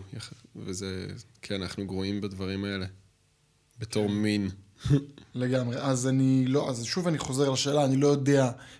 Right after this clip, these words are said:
Speaker 2: אם באמת הטבע האנושי הוא טבע ביזורי או טבע ריכוזי.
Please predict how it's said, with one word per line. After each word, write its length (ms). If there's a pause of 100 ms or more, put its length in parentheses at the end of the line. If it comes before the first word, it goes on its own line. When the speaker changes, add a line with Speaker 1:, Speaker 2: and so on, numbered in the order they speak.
(160)
Speaker 2:
אם 120
באמת 460 (400)
הטבע 400
האנושי 420
הוא 200
טבע 300
ביזורי 800 (140)
או 180
טבע 340
ריכוזי. 720